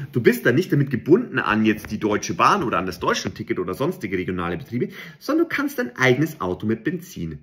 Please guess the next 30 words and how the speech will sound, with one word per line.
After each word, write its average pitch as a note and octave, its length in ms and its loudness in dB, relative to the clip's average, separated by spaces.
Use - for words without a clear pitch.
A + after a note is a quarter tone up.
befüllen. F#3 800 6
Das F#3 200 2
ist - 60 -6
jetzt C#3+ 240 0
durchaus D#3 400 -4
hier F3+ 140 -2
mal E3+ 180 0
so C#3+ 100 -2
eine C#3+ 200 0
kleine D3+ 400 -2
steuerliche E3+ 640 4
Situation, B2+ 540 -2
denn A#2 140 6
das C#3+ 240 0
gibt C#4+ 240 0
es - 140 -2
bereits. - 360 -10
Nur C#3+ 160 4
viele C#3+ 340 4
wollen C3+ 200 2
das A#2 120 0
Deutschlandticket A#2+ 560 -2
nicht G2 140 -6
nutzen, - 380 0
weil A2 240 4
es - 120 -4
eine G#2 180 -2
massive G2+ 400 -4
Einschränkung F#3+ 580 -2
ist E3+ 180 -2